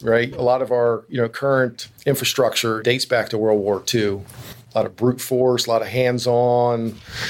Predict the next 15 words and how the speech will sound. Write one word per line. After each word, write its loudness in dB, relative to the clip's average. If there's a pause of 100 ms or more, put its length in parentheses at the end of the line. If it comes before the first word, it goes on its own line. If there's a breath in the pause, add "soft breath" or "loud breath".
(240 loud breath)
And -4
so, 2
you -6
know, 2
we 2
go 2
to -2
fully -2
automated, 0
and -4
so -2
be 0
a 0
different -4
workforce. -2